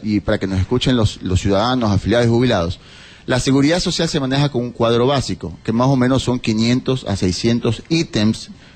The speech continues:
que abarcan casi el noventa y nueve por ciento de los medicamentos y aproximadamente unos cinco mil ítems que son insumos médicos. Estamos hablando de seis mil ítems en total. Y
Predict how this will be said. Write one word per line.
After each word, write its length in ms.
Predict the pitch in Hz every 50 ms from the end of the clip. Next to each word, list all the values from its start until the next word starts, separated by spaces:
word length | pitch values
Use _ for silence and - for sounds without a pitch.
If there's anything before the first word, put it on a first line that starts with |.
| - -
que 80 | - 117
abarcan 400 | 113 117 123 131 139 147 139 127
casi 260 | - 131 135 - 143
el 60 | 131
noventa 280 | 117 110 107 104 95 98
y 40 | 98
nueve 160 | 110 123 127
por 160 | 110 113 101
ciento 320 | - 120 123 127 - 131 117
de 60 | 104
los 100 | 101 95
medicamentos 760 | 95 92 92 82 - 110 127 151 143 120 - - 117 - - - - - - - - -
y 160 | - 156 170
aproximadamente 640 | 185 185 175 165 143 165 147 151 147 143 139 139 147
unos 160 | 143 143 135
cinco 320 | - 131 120 104 - 117 110
mil 260 | 117 131 143 139 - -
ítems 480 | 156 156 143 - - 131 127 131 - - -
que 140 | - 104
son 320 | - - 117 120 123 120 - -
insumos 500 | 117 107 - - 175 196 165 139 117 110
médicos. 400 | 101 92 78 64 - - - - -
Estamos 260 | - - 117 123 139
hablando 260 | 135 127 131 131 135 135
de 60 | 131
seis 180 | - 123 110
mil 220 | 117 123 131 131 135
ítems 400 | 131 - 131 123 120 113 - - -
en 120 | 104 92
total. 380 | - 98 - - 92 73 - - - - - - - - - - - - - - - - - - - -
Y 300 | 160 185 202 208 -